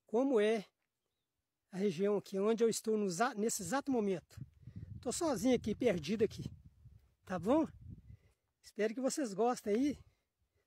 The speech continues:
tá? Pronto, tô finalizando. Mais um pouquinho, mais um pouquinho. Aqui tá o cruzamento. E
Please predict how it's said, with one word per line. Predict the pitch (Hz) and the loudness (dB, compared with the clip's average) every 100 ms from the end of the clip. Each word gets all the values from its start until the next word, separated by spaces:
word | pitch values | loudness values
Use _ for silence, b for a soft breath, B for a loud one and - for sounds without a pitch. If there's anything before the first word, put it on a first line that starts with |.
| - - | -20 -2
tá? | 220 277 240 - _ _ _ _ _ _ _ _ _ _ _ _ - _ _ _ _ _ _ _ _ _ _ _ _ _ _ _ | 0 0 -4 -14 _ _ _ _ _ _ _ _ _ _ _ _ -20 _ _ _ _ _ _ _ _ _ _ _ _ _ _ _
Pronto, | 190 190 202 208 220 220 - - 196 - | -6 -4 -4 -2 -2 -4 -8 -4 -4 -2
tô | 202 | -6
finalizando. | - 214 196 170 147 214 247 254 226 254 240 - _ _ _ | -4 -4 -4 -4 -2 2 2 2 0 -2 -2 -8 _ _ _
Mais | 202 208 190 | -2 -2 -2
um | 220 | -4
pouquinho, | 180 - - 247 269 233 | -6 -8 -4 -2 0 2
mais | 185 | 0
um | 190 | 0
pouquinho. | 196 175 - 254 269 262 | -2 -4 -2 0 0 0
Aqui | 240 226 | -2 -4
tá | 208 226 | 0 0
o | 208 | 0
cruzamento. | 190 170 175 196 262 277 - 285 262 - - B B B B _ _ | -2 -2 0 2 4 2 2 -2 -2 -4 -12 B B B B _ _
E | 226 254 | -6 -4